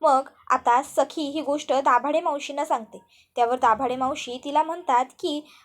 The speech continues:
"बायकोने नवऱ्याला वाढदिवसाचं गिफ्ट देण्यासाठी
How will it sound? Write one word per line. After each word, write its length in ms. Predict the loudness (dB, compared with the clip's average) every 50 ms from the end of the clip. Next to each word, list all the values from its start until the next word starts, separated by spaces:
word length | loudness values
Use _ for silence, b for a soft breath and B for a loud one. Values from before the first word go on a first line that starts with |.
| b b
"बायकोने 560 | 2 4 4 4 4 2 0 0 0 2 0
नवऱ्याला 560 | 0 0 0 2 2 2 2 4 2 2 2
वाढदिवसाचं 680 | 2 0 0 0 -2 -4 -4 -4 0 0 -2 -2 -2 -8 -8 -6
गिफ्ट 220 | -8 -8 -8 -10
देण्यासाठी 720 | -6 -4 -4 -2 -2 -4 -4 -4 -6 -6 -8 -12 -14 -14